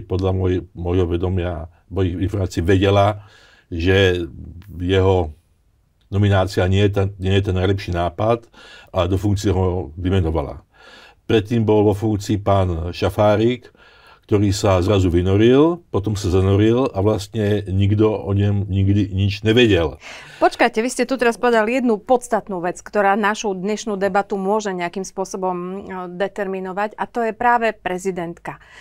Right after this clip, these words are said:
Speaker 2: ktorá má teraz problém s tým, že Pavla Gašpara proste nevymenuje, alebo respektíve robí okolky, že ona teda nie, že možno je nástupca a tak ďalej. Mení sa tam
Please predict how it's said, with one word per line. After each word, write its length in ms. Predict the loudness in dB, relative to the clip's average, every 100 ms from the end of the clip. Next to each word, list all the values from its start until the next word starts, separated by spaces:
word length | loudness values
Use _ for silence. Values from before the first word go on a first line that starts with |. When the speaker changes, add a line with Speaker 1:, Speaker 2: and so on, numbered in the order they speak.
| -20
Speaker 2:
ktorá 240 | -2 0 2
má 160 | 0
teraz 240 | -2 -4 -4
problém 400 | -4 -4 -4 -6
s 80 | -6
tým, 240 | -4 -4
že 160 | -2 -4
Pavla 320 | -2 -2 -2
Gašpara 720 | -2 -4 -2 -2 0 -2 -6
proste 400 | -16 -16 -16 -16 -18 -20
nevymenuje, 720 | -12 -10 -6 -4 -4 -2 -2 2
alebo 320 | 2 0 -4
respektíve 400 | -10 -10 -8 -4
robí 240 | -4 -4
okolky, 480 | -4 -4 -2 -4 -4
že 160 | -6 -4
ona 320 | -4 -4 -6
teda 240 | -8 -8
nie, 320 | -8 -4 -4
že 160 | -4 -6
možno 240 | -8 -10
je 80 | -10
nástupca 560 | -6 -6 -8 -14 -8 -8
a 40 | -6
tak 160 | -8
ďalej. 240 | -4 -4 -4
Mení 320 | -4 -4 -4
sa 160 | -6
tam 240 | -2 -4